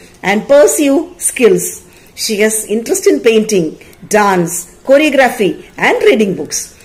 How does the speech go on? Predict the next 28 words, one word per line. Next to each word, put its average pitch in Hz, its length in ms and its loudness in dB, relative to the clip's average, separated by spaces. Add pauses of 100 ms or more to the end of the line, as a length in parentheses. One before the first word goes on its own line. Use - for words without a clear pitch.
(140)
She 185 200 -2
likes 175 280 0
to 208 100 -2
write 202 240 0
poetry 262 440 2 (300)
and 208 200 -2
has 220 180 2
written 427 340 2 (220)
only 571 380 2
two 440 240 6
poems 254 360 2
till 277 200 2
now. 220 220 4 (120)
Both 320 500 0
the 269 100 0
poems 247 800 2 (220)
got 214 280 2
first - 320 0
prize 285 340 2
in 226 120 -2
the 190 160 2
great 247 220 4
institution 285 540 0
like 208 320 2 (220)
V 269 260 -2
I 233 180 4 (100)
T 233 80 0
Vellore 226 580 4